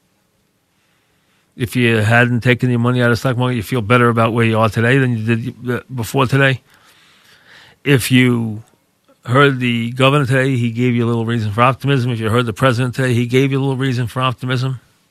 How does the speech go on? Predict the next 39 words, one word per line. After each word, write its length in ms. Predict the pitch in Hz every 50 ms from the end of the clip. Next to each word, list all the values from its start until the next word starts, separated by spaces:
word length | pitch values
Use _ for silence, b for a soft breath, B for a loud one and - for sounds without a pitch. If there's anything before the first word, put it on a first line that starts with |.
| _ _ _ -
or 140 | 135 120
he 60 | 117 110
will 240 | 110 123 131 127
here 140 | 117 127 127
in 60 | 120
a 40 | 117
couple 240 | - 135 123 - 123
of 60 | 120
minutes, 260 | 123 131 131 120 -
talking 280 | - 131 127 113 - 135
about 300 | 127 123 120 120 113 -
the, 480 | - 123 120 117 113 113 113 113 - - B B B B B B B B B B -
uh, 220 | - 123 117 120
drug 280 | 117 113 127 131 131 117
companies. 540 | 131 127 117 - 135 135 131 127 - - - -
And 140 | - 123 120
he's, 120 | 117 - -
he's 160 | - 139 -
talking 280 | - 160 156 127 139 143
about 320 | 135 131 127 123 120 117 - _ _ _
the 160 | - 135 143 147
existing 440 | 139 107 147 165 - - 143 117
ones. 220 | 101 95 95 101 -
You 60 | 131
know, 80 | 151 165
not 140 | 180 185
the 80 | 185 196
guy's 220 | - 190 175 139
looking 180 | 143 147 147 143
for 360 | - - 131 127 123 120 117
a 160 | 117 117 113
vaccine. 640 | 120 123 127 123 117 117 - - - 139 135 123 120
That 140 | 123 127 -
could 100 | - 127
be 120 | 123 117
anybody. 440 | 107 110 113 110 98 92 90 90 90
That 160 | 98 107 107
could 140 | - 131 110
be 360 | 110 117 113 110 107 104 92